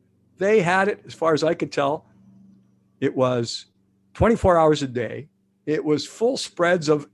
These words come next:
any type of food you wanted. Uh, remember doing the first scene? I had to, you know, turn to, uh, Mike Myers and ask him a question, and I did. And he had his answer. His,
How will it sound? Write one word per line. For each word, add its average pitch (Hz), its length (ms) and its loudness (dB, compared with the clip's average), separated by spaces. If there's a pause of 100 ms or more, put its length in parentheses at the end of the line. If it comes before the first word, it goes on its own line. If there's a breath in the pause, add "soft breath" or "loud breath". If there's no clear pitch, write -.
(140)
any 294 240 2
type 170 260 0
of 135 80 -12
food 143 240 -2
you 127 140 -4
wanted. 113 380 -8 (840)
Uh, 120 280 -14 (1900)
remember 180 200 2
doing 190 200 6
the 165 80 2
first 185 280 0
scene? 170 380 0 (2500)
I 123 120 -10
had 139 220 -2
to, 139 160 -2
you 135 80 -2
know, 123 220 -2 (540)
turn 135 200 -6
to, 123 220 -6 (120)
uh, 117 180 -10 (120)
Mike 123 180 -10
Myers 123 300 -4
and 120 100 -6
ask 120 280 -8
him 120 80 -4
a 110 40 -8
question, 117 560 -8
and 131 80 -6
I 139 100 -4
did. 123 280 -4 (580)
And 131 120 -2
he 139 60 4
had 139 120 4
his 127 140 0
answer. 127 300 0
His, 233 280 6